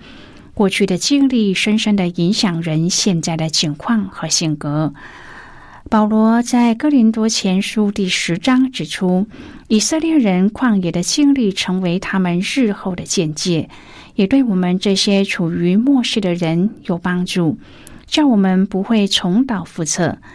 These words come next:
就现在来说，我们不能只沉迷于眼前的欢乐，这样没有理想的生活，因为这跟动物没有太大的分别。然而，不切实际的期望和幻想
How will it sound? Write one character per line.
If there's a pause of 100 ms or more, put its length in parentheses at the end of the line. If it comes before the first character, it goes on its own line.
(500)
就
现
在
来
说，
我
们
不
能
只
沉
迷
于
眼
前
的
欢
乐， (340)
这
样 (260)
没
有
理
想
的
生
活， (520)
因
为
这
跟
动
物
没
有
太
大
的
分
别。 (540)
然
而，
不
切
实
际
的
期
望
和
幻
想